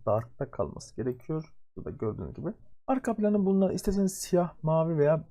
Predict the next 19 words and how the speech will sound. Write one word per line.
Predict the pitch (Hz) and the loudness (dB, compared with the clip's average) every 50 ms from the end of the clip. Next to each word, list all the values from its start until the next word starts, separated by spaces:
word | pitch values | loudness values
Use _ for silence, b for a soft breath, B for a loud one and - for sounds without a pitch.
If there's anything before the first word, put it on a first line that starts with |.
| - - | -10 -6
light | 120 127 147 151 151 147 151 - - | -2 2 4 4 4 2 0 -2 -2
yapabiliyorsunuz. | 135 123 - 127 131 110 - - - 160 185 262 - - - - - - - | -2 0 0 -2 -2 -2 -4 -6 -4 -4 -6 -6 -6 -12 -18 -20 -20 -6 0
Böyle | 269 254 254 254 247 240 240 - - - | 2 4 4 4 2 2 0 -2 -4 -2
renklendirebiliyoruz. | 190 202 202 - - - 202 196 196 190 196 190 190 196 202 208 - - - - - | 0 2 2 0 0 -2 0 0 4 4 4 4 4 2 2 0 -2 -8 -16 -14 -6
Burada | 185 196 208 220 214 | -2 2 2 2 2
tabi | - 220 208 196 | 4 4 4 6
özel | 151 190 180 202 202 180 | 6 6 6 6 6 6
renk | 196 214 202 - - | 6 2 2 2 0
de | 185 185 | 0 0
kullanabiliyorsunuz. | - - 185 175 190 185 185 180 180 190 190 185 - - 196 196 190 | -2 -2 0 2 2 4 4 2 4 4 2 2 2 0 -2 -4 -4
Şu | - - 226 208 | -4 -8 -8 -8
style | - - - - 220 190 185 180 | -8 -10 0 4 6 6 6 6
bölümünü | 185 175 170 175 180 190 185 | 4 4 4 2 2 2 0
eklememiz | - - 170 - - 170 165 170 160 131 | 0 -2 -4 -2 -2 0 0 0 0 0
gerekiyor. | 104 78 71 - - - 190 175 | 0 0 0 -2 -2 -2 -2 -2
Yani | 156 147 | -2 -4
şu | - - - 165 160 | -6 -4 -4 -4 -4
style'ı | - - - - - 160 156 151 147 - - | -4 -8 -12 -6 -2 0 0 2 0 0 0
alıp | - 156 160 156 156 | 2 2 2 0 0